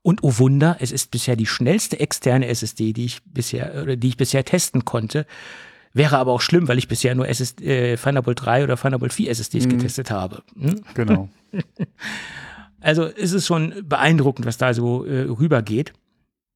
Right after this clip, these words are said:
Speaker 1: Und was ich auch gut finde, dass das Thunderbolt fünf Kabel, was logischerweise ja im Lieferumfang enthalten ist,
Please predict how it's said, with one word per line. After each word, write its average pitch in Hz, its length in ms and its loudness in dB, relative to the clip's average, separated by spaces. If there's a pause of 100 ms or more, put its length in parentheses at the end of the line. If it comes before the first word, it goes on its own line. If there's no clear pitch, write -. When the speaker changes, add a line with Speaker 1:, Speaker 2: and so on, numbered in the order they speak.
(580)
Speaker 1:
Und 135 200 0
was 123 140 0
ich 135 80 -2
auch 120 100 -6
gut - 200 -2
finde, 151 280 0 (360)
dass 135 300 -2
das 127 340 0
Thunderbolt 127 640 0
fünf 196 320 2
Kabel, 113 360 0
was 110 160 -2
logischerweise 120 580 0
ja 127 60 0
im 117 100 -2
Lieferumfang 123 500 -2
enthalten 120 460 -2
ist, - 320 -2